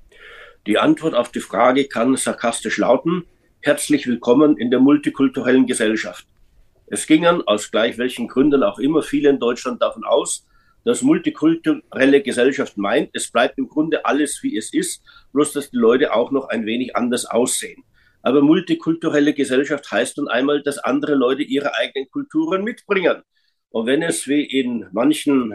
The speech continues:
Weltteilern zur eigenen Kultur gehört, dass man von Kindesbeinen an dazu erzogen wird, Juden und den Staat Israel zu hassen, da muss man sich nicht wundern, wenn solche Leute, die nach Deutschland gekommen sind, genau ihre eigene Kultur weiterleben. Also,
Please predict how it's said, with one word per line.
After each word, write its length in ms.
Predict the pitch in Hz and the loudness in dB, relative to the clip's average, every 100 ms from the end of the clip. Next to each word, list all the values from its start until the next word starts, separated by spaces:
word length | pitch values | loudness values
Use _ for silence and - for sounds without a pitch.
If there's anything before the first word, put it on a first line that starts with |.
| 95 | 0
Weltteilern 640 | 120 151 - 135 143 139 | 2 2 2 2 2 0
zur 160 | - 117 | -2 -4
eigenen 340 | 110 131 143 | -2 -2 -4
Kultur 380 | - 117 160 202 | -6 -4 -2 0
gehört, 380 | 151 110 131 - _ _ _ | 0 2 0 -2 _ _ _
dass 180 | - 120 | -4 -2
man 120 | 120 | -2
von 200 | 113 117 | -4 -4
Kindesbeinen 760 | - 185 196 160 - 104 127 123 | -2 2 4 2 2 2 2 2
an 200 | 110 123 | 0 0
dazu 320 | 113 123 - | 2 0 0
erzogen 460 | 127 110 113 135 135 | -2 -2 -4 -2 2
wird, 340 | 143 - - _ - | 0 0 -8 _ -4
Juden 460 | 131 156 165 165 | 4 4 4 -2
und 160 | 135 131 | -2 -4
den 80 | 123 | -6
Staat 460 | - 117 123 - - | 0 2 0 -2 -6
Israel 480 | 147 139 117 127 | -6 -2 -2 -2
zu 200 | - 113 | -4 -8
hassen, 360 | 165 - 143 196 _ _ - - | -6 -2 0 0 _ _ -20 -4
da 100 | 120 | 2
muss 220 | 139 147 | 2 2
man 80 | 135 | -2
sich 160 | 143 120 | -4 -4
nicht 180 | 117 | -6
wundern, 480 | 117 208 139 117 175 - _ | 2 2 6 4 4 -2 _
wenn 160 | - 120 | -4 0
solche 280 | 120 135 143 | 2 2 2
Leute, 360 | 117 117 143 | 2 2 2
die 100 | 147 | 2
nach 160 | 143 131 | 0 0
Deutschland 460 | - 143 - 151 - | 0 -2 2 -2 -2
gekommen 420 | 113 107 131 127 | -8 -6 -4 -4
sind, 320 | 110 139 180 _ _ _ | -4 -4 -6 _ _ _
genau 360 | 143 123 120 110 | 0 2 2 0
ihre 280 | 139 151 - | -2 -4 -4
eigene 300 | 117 123 143 | -6 -8 -8
Kultur 480 | - 139 156 156 - | -8 -2 4 2 4
weiterleben. 760 | 113 123 - 110 101 98 98 - _ _ _ | 2 2 0 -4 -4 -4 -10 -10 _ _ _
Also, 420 | 110 135 117 - | 0 2 2 -2